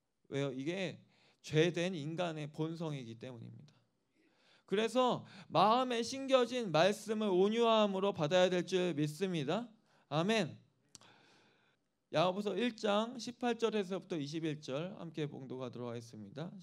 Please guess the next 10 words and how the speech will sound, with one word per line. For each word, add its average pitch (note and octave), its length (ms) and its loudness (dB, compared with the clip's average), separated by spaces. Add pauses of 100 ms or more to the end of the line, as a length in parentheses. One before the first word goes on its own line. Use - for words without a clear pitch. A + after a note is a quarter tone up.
(800)
"그가 F#3 600 4
그 E3 340 2
피조물 G#3+ 540 0
중에 F3+ 480 0
우리로 E3+ 600 2 (260)
한 G#3+ 420 0
첫 B3 340 0
열매가 F3 720 4
되게 D3+ 280 0
하-, A#2+ 280 -2